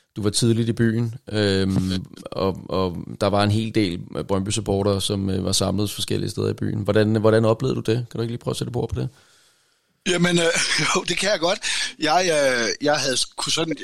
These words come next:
Speaker 2: der var jo ikke rigtig noget fast program. Jeg kunne ikke sådan finde ud af, for jeg er jo ikke på Facebook og sådan ting. Så, øh, jeg,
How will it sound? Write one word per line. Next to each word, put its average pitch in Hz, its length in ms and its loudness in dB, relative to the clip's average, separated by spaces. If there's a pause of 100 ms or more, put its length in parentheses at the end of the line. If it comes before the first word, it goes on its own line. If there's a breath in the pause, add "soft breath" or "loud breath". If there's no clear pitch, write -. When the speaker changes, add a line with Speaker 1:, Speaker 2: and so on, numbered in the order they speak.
(160)
Speaker 2:
der 147 80 -2
var 139 100 4
jo 165 80 4
ikke 175 80 -4
rigtig 180 140 -2
noget 185 140 -2
fast 185 260 -2
program. 180 380 -2
Jeg 147 120 -4
kunne - 80 -4
ikke - 100 -2
sådan 185 120 -2
finde 170 260 -2
ud 185 60 4
af, 170 220 0
for 143 80 -2
jeg 143 60 4
er 151 40 6
jo 160 60 6
ikke 160 120 -2
på 180 80 -8
Facebook 180 420 -4
og 110 60 -2
sådan 123 160 -6
ting. 139 260 -4
Så, 123 300 2
øh, 113 360 -2
jeg, 139 160 2